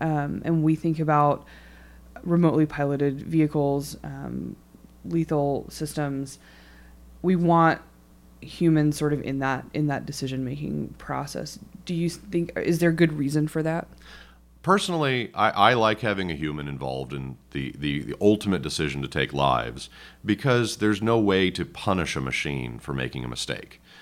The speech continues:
Speaker 2: Uh, there's no way to hold a machine accountable for making a mistake. And when you're talking about actually taking a human life, that's the one thing that we don't have any mechanism to provide restitution for if we get it wrong.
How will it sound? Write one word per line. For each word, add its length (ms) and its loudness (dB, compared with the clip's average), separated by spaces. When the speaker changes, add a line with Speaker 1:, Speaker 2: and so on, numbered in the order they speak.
Speaker 2:
Uh, 200 -4
there's 280 0
no 180 4
way 280 2
to 120 -6
hold 320 -2
a 60 -2
machine 360 -4
accountable 600 -6
for 140 -10
making 280 -10
a 60 -14
mistake. 480 -12
And 480 2
when 200 2
you're 180 2
talking 420 -4
about 340 2
actually 440 0
taking 440 -2
a 100 0
human 280 -4
life, 380 -4
that's 220 0
the 140 2
one 320 0
thing 320 -2
that 120 -6
we 80 -4
don't 260 -4
have 220 -4
any 220 -2
mechanism 640 -4
to 120 -10
provide 420 -2
restitution 720 -6
for 300 -6
if 100 -14
we 80 -6
get 160 -6
it 140 -10
wrong. 340 -8